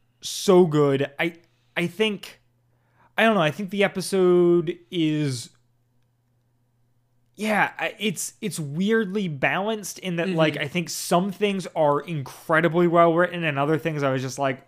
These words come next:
Speaker 1: "Eh."
Speaker 2: Well, it feels like it's kind of, it didn't, yeah, I, it, it, it was written more like, more like real life and less like a T V show, if that makes sense. And there are moments where it slips into feeling like a T V show or an audio drama,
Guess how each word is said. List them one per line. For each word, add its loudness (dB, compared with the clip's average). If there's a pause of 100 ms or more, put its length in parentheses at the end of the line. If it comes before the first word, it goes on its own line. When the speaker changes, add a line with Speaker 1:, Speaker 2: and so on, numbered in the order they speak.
(180)
Speaker 1:
"Eh." 2 (400)
Speaker 2:
Well, 4
it 2
feels -2
like -4
it's -4
kind -2
of, -4 (440)
it -8
didn't, -6 (1900)
yeah, 0 (160)
I, 4 (100)
it, -6
it, -16 (680)
it -10
was -2
written -6
more 0
like, -2 (1400)
more -8
like -6
real -4
life -4
and -12
less -6
like -8
a -14
T -10
V -6
show, -2
if -4
that -2
makes -8
sense. -8
And -8
there -2
are -4
moments -4
where -2
it -6
slips -6
into -6
feeling -8
like -8
a -4
T -10
V -6
show -2
or -4
an -2
audio -2
drama, -4